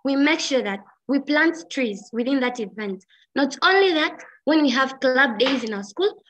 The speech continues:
we speak to different people in different clubs in our school. For instance, we speak to P C C B club that is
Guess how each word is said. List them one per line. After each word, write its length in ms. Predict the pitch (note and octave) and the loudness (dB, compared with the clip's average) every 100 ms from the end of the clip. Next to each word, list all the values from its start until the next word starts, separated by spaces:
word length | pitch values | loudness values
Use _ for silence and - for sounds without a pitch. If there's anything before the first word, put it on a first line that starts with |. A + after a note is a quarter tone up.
| _ | _
we 80 | D4 | -4
speak 280 | D4 - - | -2 -2 -2
to 100 | C#4+ | -2
different 400 | B3 C4 C4+ C4+ | -2 -2 -2 -2
people 240 | D4 D4 A3 | -6 -6 -6
in 80 | |
different 380 | G#3+ A#3 A#3+ A#3+ | -4 -4 -6 -4
clubs 300 | C4 B3 G#3 | -2 -2 -2
in 100 | G#3 | -8
our 100 | G3 | -8
school. 280 | F#3+ - F#3+ _ - - | -12 -14 -16 _ -20 -8
For 100 | - | 0
instance, 440 | D#4+ F#4 - A3+ G#3 - - - | 2 2 -2 -8 -8 -14 -14 -2
we 120 | D#4 | -2
speak 360 | D#4 F4 F4 - | 0 -4 -4 -2
to 500 | C4 A#3+ A3+ A3+ _ _ _ - | 2 2 2 -4 _ _ _ 0
P 140 | F4 | 0
C 100 | E4+ | 0
C 160 | C#4 C4 | -2 -2
B 200 | A3 C#4 | -2 -2
club 400 | - B3 A3+ G#3+ F#3+ - _ C#4 | 0 0 2 -2 -6 -16 _ 0
that 220 | D4 - | 0 0
is 320 | B3+ G3+ | -4 -6